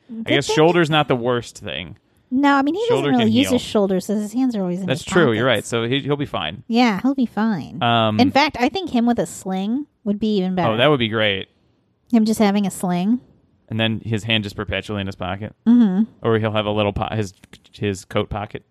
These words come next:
Speaker 2: Yeah,
Speaker 1: So he can
Speaker 2: yeah.
Speaker 1: reach it. Um, but Wardlow, we're very excited. The crowd was very hot for Wardlow. They do, um,
Speaker 2: Man, the crowd
Speaker 1: yeah.
Speaker 2: was hot for a lot of people.
Speaker 1: They're hot.
Speaker 2: They were
Speaker 1: There was a
Speaker 2: hot for Eddie
Speaker 1: hot
Speaker 2: Kingston. They were hot for
Speaker 1: ass crowd.
Speaker 2: Wardlow.
Speaker 1: This is what you say is a hot crowd. Well, you know
Speaker 2: <laughs>
Speaker 1: that. That's from, that's a universal for crowds. That's not just wrestling.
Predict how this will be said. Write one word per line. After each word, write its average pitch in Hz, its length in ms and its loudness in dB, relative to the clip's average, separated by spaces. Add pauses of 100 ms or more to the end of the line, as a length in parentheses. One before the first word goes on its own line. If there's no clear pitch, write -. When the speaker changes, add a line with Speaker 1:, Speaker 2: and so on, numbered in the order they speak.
(160)
Speaker 2:
Yeah, 202 440 4
Speaker 1:
So - 60 -6
he 190 60 -4
can 185 80 -2
Speaker 2:
yeah. 175 60 -2
Speaker 1:
reach 180 140 -2
it. - 180 -6
Um, 110 440 0 (880)
but 113 120 0
Wardlow, 131 500 4
we're 123 100 4
very 120 200 4
excited. 117 360 -2
The 113 60 -4
crowd 113 280 0
was 98 120 -8
very 110 420 -2 (160)
hot 117 340 -4
for 127 140 -8
Wardlow. 117 640 -4
They 110 100 -4
do, 104 340 -4 (120)
um, 95 480 -8 (100)
Speaker 2:
Man, 226 360 4
the 190 80 -6
crowd 214 100 -4
Speaker 1:
yeah. 285 140 4
Speaker 2:
was 320 160 2
hot 220 420 -4
for - 160 -4
a 220 60 2
lot 202 180 0
of 196 80 -6
people. 196 360 -6
Speaker 1:
They're 147 180 -2
hot. 156 340 2
Speaker 2:
They 202 80 0
were 196 80 0
Speaker 1:
There 170 80 2
was 214 80 -2
a 262 40 4
Speaker 2:
hot 302 180 6
for - 140 -2
Eddie 277 140 4
Speaker 1:
hot 165 120 2
Speaker 2:
Kingston. 269 480 -4
They 190 100 -4
were 190 140 -4
hot 285 380 0
for - 40 -4
Speaker 1:
ass 247 240 2
crowd. 226 640 2
Speaker 2:
Wardlow. - 80 -20
Speaker 1:
This 135 120 -8
is 151 80 -6
what 151 100 2
you 139 60 0
say 143 160 6
is 117 60 4
a 120 40 0
hot 113 240 -2
crowd. 113 400 -2
Well, 135 140 0
you 226 80 -2
know 240 140 6
Speaker 2:
<laughs> 233 40 2
Speaker 1:
that. - 180 -4
That's 131 160 -8
from, 117 220 -6
that's 135 220 -4
a 113 40 -2
universal 104 540 -2
for - 160 -10
crowds. - 480 -8
That's - 160 -6
not 117 120 -2
just - 140 -16
wrestling. - 380 -8